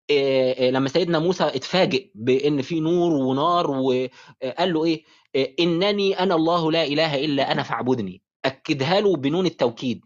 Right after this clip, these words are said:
ما قالوش: "إني أنا الله لا إله"، قال له: "إنني أنا الله لا إله"، عشان موسى شاكك. موسى لسه مش عارف هو مين اللي قدامه،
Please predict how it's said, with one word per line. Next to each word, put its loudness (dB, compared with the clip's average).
ما -2
قالوش: 0
"إني 2
أنا 2
الله 2
لا 2
إله"، -6
قال 0
له: -2
"إنني 2
أنا 0
الله 2
لا 2
إله"، -6
عشان -2
موسى 0
شاكك. -4
موسى 0
لسه -2
مش -6
عارف -4
هو 2
مين 0
اللي -2
قدامه، 0